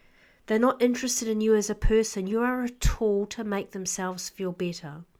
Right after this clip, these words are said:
And they might constantly tell you how lucky you are to be in this family, or you wouldn't be anything without them. And they're not concerned about your feelings or needs. Your feelings and needs are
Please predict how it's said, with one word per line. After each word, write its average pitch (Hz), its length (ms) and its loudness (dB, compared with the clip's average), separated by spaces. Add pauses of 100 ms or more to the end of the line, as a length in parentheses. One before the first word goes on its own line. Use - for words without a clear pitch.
(720)
And 202 120 0
they 208 100 6
might 214 340 4
constantly 233 580 -2
tell 226 260 -2
you 220 100 -2
how 277 280 -4
lucky 320 540 -2
you 254 340 0
are 254 320 6
to 214 140 -4
be 226 340 2
in 233 180 0
this 208 180 -4
family, 214 960 -4 (380)
or 269 120 2
you 277 100 4
wouldn't 311 240 2
be 320 220 0
anything 269 640 0
without 175 460 -4
them. 143 340 -14 (680)
And 196 160 -6
they're 208 100 2
not 208 380 -2
concerned 185 880 -6
about 180 360 -4
your 180 140 -4
feelings 180 800 -4
or 170 180 -6
needs. 165 460 -6
Your 185 120 -6
feelings 240 400 -4
and 214 140 0
needs 196 240 -2
are - 100 -4